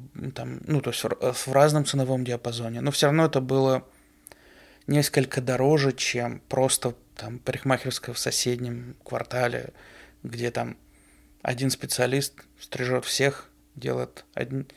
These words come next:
э, абсолютно разные причёски, такой мастер на все руки. Здесь же уже, ну, основная, основной критерий, да, это такие причёски, м, оп-, определённого стиля,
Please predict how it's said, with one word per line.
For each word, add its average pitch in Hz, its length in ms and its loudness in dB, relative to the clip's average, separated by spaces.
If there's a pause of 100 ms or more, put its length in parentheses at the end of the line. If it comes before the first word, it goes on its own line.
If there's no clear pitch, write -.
(400)
э, 131 160 -8
абсолютно 127 440 -4
разные 127 320 6
причёски, 123 380 -2
такой 117 260 -10 (220)
мастер 131 360 -4
на 127 80 -8
все - 160 -4
руки. 123 300 -8 (640)
Здесь 151 360 8
же 156 100 6
уже, 135 480 4
ну, 156 260 -2 (100)
основная, 135 600 0 (1040)
основной 131 260 -2
критерий, 127 380 -2
да, 123 180 2
это 127 160 -4
такие 123 560 -10 (580)
причёски, 131 880 2 (2500)
м, 151 320 -2 (440)
оп-, 135 200 4
определённого 139 760 6
стиля, 165 520 2